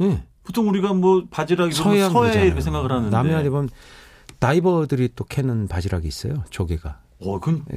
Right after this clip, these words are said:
Speaker 1: 개조개,
Speaker 2: 그, 그건
Speaker 1: 바지락,
Speaker 2: 더 귀하겠다.
Speaker 1: 동죽 이런 것들도
Speaker 2: 네.
Speaker 1: 남쪽에, 그러니까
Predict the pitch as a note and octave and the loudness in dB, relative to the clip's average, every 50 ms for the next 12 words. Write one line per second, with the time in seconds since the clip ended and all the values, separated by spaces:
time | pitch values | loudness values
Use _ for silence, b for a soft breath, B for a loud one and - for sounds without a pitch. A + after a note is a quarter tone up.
0 | G2+ - G2+ G2 - G2+ F2+ E2+ F#2+ F2+ E2 D#2 - G#2+ C#3+ E3+ D3 - - - | -6 -2 -2 -2 0 -2 -2 0 0 0 -2 -4 -4 -4 -4 -4 -4 -4 -4 -4
1 | G2 F2+ G2 F#2+ F#2 E2 D#2 - _ - A#2+ A#2 A#2+ - - C3 C3 B2 G#2+ - | -2 -2 -2 -2 -2 -4 -4 -8 _ -4 -4 -4 -4 -4 -2 -2 -2 -2 -4 -8
2 | - - - A2 G#2 G#2 G#2 G2 F#2 A2 F2 - - A2 - A#2 A#2+ A2 - - | -8 -2 0 2 4 4 2 2 2 0 -4 -4 -4 -2 -2 0 0 -2 -2 -2
3 | A2+ G#2+ C#3+ C#3 G#2 D2+ C2+ - _ - E2 D#2 D2+ B2+ A2 A2+ C3+ C3+ - D#3+ | -2 -2 0 -2 -2 -2 -6 -10 _ -10 -10 -8 -4 -2 0 0 0 0 -2 -2
4 | D#3 D#3 C3 B2 B2 - D#3 C#3 | -2 0 -2 -2 -2 -2 -4 -4